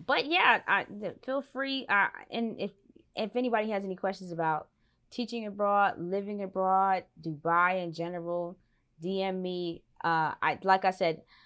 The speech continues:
I'm, I, I'll get back into creating the things and the questions and stuff like that. But if anybody has any, any questions, I'd love to, you know, chat with you, make a video about it. Um, that's not, that's probably why I haven't been creating stuff, 'cause I feel like people get bored with my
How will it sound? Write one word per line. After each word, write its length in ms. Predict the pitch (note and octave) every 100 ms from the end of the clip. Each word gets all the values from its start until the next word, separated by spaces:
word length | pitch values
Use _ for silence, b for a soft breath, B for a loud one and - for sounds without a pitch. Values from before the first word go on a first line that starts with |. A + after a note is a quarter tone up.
| b
I'm, 240 | - F#3+ -
I, 220 | G#3 G#3+
I'll 160 | A#3 B3
get 200 | A#3 F3
back 260 | G3 G3+
into 400 | F#3 F#3+ - F#3 F3
creating 420 | F#3+ F3+ F3 F3+
the 80 | E3+
things 360 | E3 E3+ E3+ F3
and 100 | E3
the 40 |
questions 580 | E3 F#3 F#3 E3 D#3+ D#3+
and 100 | D#3+
stuff 240 | D#3 D#3+
like 200 | - D#3 -
that. 260 | D#3+ C#3+
But 100 | D#3+
if 140 | D#3+ D#3+
anybody 360 | F#3 F3+ E3+ G3
has 240 | E3 F3
any, 180 | D#3+ D#3 - _ _ _ _ _
any 200 | G#3+ G#3
questions, 960 | F#3+ - A3 A3+ - A3+ A3 G#3+ G3+ -
I'd 160 | - E3
love 300 | E3+ F3+ F3+ -
to, 140 | F3+
you 160 | F3 F#3+
know, 200 | D#3+ D#3+
chat 300 | - F#3 A2+
with 160 | F#3 -
you, 380 | F#3 F#3 F#3+ F#3+
make 220 | E3 E3+ F3
a 40 |
video 480 | D#3+ E3+ F3+ F3 E3+
about 360 | E3+ E3 E3 E3+
it. 180 | E3+ - b b b _
Um, 340 | E3+ E3+ E3 E3
that's 180 | G3+
not, 100 | G#3+
that's 140 | G#3+ D4+
probably 280 | E4 F4+ B3
why 200 | F#3+ F3+
I 20 |
haven't 280 | F#3 E3 D#3+
been 100 | D#3+
creating 300 | F3 E3 D#3+
stuff, 240 | D3+ D#3
'cause 120 | F3
I 80 | E3+
feel 160 | F3+ G3+
like 180 | F3+ E3
people 180 | F3+ E3+
get 200 | D#3 D#3
bored 180 | D#3+
with 80 | D#3
my 140 | D#3+